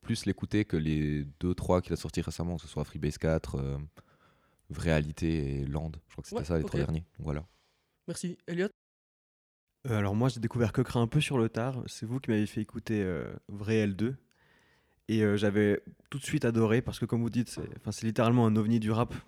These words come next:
Speaker 3: C'était la
Speaker 2: Grave.
Speaker 3: première fois que j'entendais quelque chose qui se rapproche de ce qu'il faisait à l'époque. Mais, euh, je vous rejoins un peu sur le sentiment de, au bout d'un moment,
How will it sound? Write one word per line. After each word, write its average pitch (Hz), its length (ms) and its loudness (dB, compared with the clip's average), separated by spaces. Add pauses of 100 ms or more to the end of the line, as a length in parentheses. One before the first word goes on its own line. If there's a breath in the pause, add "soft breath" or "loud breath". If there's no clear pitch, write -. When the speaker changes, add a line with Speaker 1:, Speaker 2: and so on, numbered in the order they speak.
(280)
Speaker 3:
C'était - 160 -12
la 82 60 -4
Speaker 2:
Grave. - 100 -2
Speaker 3:
première 117 280 4
fois 120 160 4
que 110 60 2
j'entendais 104 320 -2
quelque 107 280 -2
chose 127 240 -2
qui - 100 -14
se 113 140 -4
rapproche 117 520 0
de 101 60 -2
ce 95 60 -8
qu'il 95 120 -12
faisait 95 120 -2
à 92 40 -2
l'époque. 95 360 -6 (640 soft breath)
Mais, 107 220 4
euh, 101 300 6 (100)
je 107 160 -8
vous 113 80 -4
rejoins 135 240 0
un 139 40 0
peu 139 140 -4
sur 104 160 -6
le 98 60 -8
sentiment 117 440 -2
de, 92 460 -2
au 104 60 -12
bout 127 160 -8
d'un 117 120 0
moment, 117 420 0